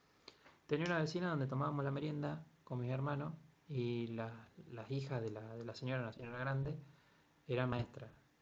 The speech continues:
Y estas chicas, cuando llegaban al, a la casa, después de la, la hora, eh, nosotros estábamos tomando la merienda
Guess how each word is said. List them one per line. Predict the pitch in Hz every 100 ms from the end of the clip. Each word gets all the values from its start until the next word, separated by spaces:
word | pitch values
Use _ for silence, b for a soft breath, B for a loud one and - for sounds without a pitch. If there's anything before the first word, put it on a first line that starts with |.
| _
Y | 135 123 117 113 113 110 110 113
estas | 131 135 156 135
chicas, | 151 143 147 160 160
cuando | - 117 113
llegaban | - 123 135 131
al, | 120 113 110 104 113 147
a | 120
la | 117
casa, | 143 143 147 156
después | 135 135 131
de | 120
la, | 117 113
la | 117 117
hora, | 131 143 170 - B B B B B B - -
eh, | 120 113
nosotros | 113 160 151
estábamos | 151 143
tomando | 135 139 143
la | 139
merienda | 139 151 151 156 160